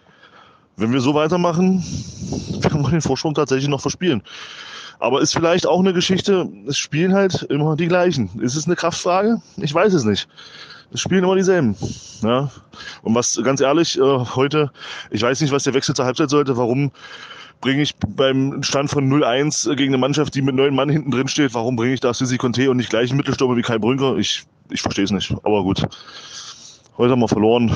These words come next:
Weiter geht's. Nächste Woche gegen Meppen. Dann Mund abputzen und dann werden wir wieder gewinnen.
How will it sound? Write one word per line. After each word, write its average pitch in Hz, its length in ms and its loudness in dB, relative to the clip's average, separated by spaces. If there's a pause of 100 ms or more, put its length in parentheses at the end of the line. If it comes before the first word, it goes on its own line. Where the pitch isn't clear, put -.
(160)
Weiter 110 280 2
geht's. 113 280 2
Nächste 113 280 2
Woche 110 200 4
gegen 104 160 2
Meppen. 110 260 2 (960)
Dann 98 280 0
Mund 110 160 4
abputzen 104 420 0
und 90 120 0
dann 87 220 2 (460)
werden 92 180 0
wir 87 100 -2
wieder 90 140 4
gewinnen. 87 260 2